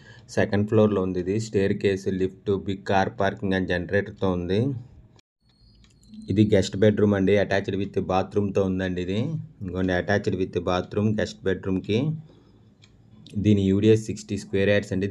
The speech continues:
దీని ప్రైస్ టూ క్రోర్స్ చెప్తున్నారు. నెగోషియబుల్. ఇంట్రెస్ట్ ఉన్నోళ్ళు జైర్ కన్సల్టెన్సీ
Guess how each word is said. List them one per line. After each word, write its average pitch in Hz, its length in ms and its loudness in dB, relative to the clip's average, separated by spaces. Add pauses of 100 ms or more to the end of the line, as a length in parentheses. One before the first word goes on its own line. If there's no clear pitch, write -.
దీని 92 180 0
ప్రైస్ 101 300 0 (100)
టూ 95 80 2 (120)
క్రోర్స్ 101 300 2
చెప్తున్నారు. 98 480 0 (100)
నెగోషియబుల్. 98 640 0
ఇంట్రెస్ట్ 101 440 -2
ఉన్నోళ్ళు 98 480 0
జైర్ 92 300 0
కన్సల్టెన్సీ 98 640 -2